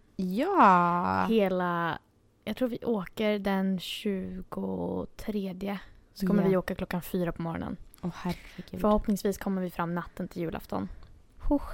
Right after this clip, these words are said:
Speaker 2: Men vi kommer köra, vi känner att vi, vi tag-teamar körningen.
Speaker 1: Mm.
Speaker 2: Och sen så får vi bara stanna typ var tredje timme eller
Speaker 1: Ja.
Speaker 2: någonting, ta ut hundarna.
Speaker 1: Yes.
Speaker 2: Alla ska med. Både hundarna och katten.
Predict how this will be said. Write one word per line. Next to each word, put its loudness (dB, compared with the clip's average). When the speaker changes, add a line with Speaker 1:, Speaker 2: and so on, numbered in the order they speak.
Speaker 2:
Men 6
vi 6
kommer 4
köra, 4
vi -6
känner 0
att -6
vi, 0
vi 2
tag-teamar 4
körningen. 4
Speaker 1:
Mm. 8
Speaker 2:
Och -4
sen -2
så -2
får -10
vi 0
bara 0
stanna 0
typ -6
var 0
tredje -2
timme 0
eller 4
Speaker 1:
Ja. 6
Speaker 2:
någonting, 0
ta -6
ut -2
hundarna. 2
Speaker 1:
Yes. -6
Speaker 2:
Alla 2
ska -2
med. 0
Både 4
hundarna 4
och -2
katten. -2